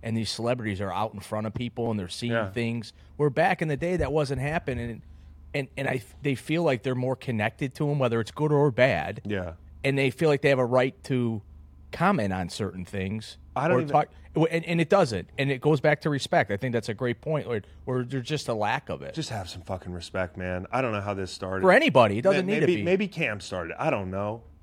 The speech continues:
Speaker 2: I don't know. But everybody's gotta be so goddamn hard, okay? You're at a flag football camp.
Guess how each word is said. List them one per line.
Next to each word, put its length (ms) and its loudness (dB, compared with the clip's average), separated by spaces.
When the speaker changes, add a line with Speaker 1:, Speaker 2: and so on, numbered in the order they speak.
Speaker 2:
I 100 6
don't 220 -2
know. 320 -6
But 120 2
everybody's 580 0
gotta 240 -6
be 160 -6
so 260 -2
goddamn 540 0
hard, 540 0
okay? 300 4
You're 180 4
at 80 6
a 80 2
flag 500 2
football 440 -2
camp. 480 -8